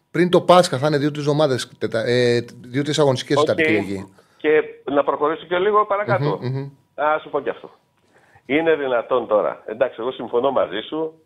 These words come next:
Speaker 2: και το έχω δει κι εγώ και το βλέπεις κι εσύ και που είσαι πολύ μέσα στο ποδόσφαιρο. Γετβάη, Αράο. Τελειώσαμε. Παίρνεις δύο center back.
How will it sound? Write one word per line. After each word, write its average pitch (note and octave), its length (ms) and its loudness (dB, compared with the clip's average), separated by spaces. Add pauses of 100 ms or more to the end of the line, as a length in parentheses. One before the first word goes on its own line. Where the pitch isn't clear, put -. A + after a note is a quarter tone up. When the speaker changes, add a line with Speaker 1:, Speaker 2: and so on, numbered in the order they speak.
Speaker 2:
και - 140 -10
το C#3+ 100 -2
έχω C3+ 180 0
δει A#2+ 100 -4
κι A#2 120 -10
εγώ D3 320 0
και D3 160 -6
το - 180 -4
βλέπεις C3+ 300 -2
κι - 120 -8
εσύ D3 360 -6
και - 120 -8
που - 160 -8
είσαι B2+ 360 -6 (400)
πολύ A#2+ 540 -4 (440)
μέσα G2+ 340 -2
στο - 140 -12
ποδόσφαιρο. B2+ 600 -4 (1500)
Γετβάη, E3+ 580 0 (280)
Αράο. A2+ 440 2 (220)
Τελειώσαμε. A2 580 0 (640)
Παίρνεις E3+ 360 -2
δύο D#3 240 -4
center C3+ 240 -6
back. A2+ 160 -4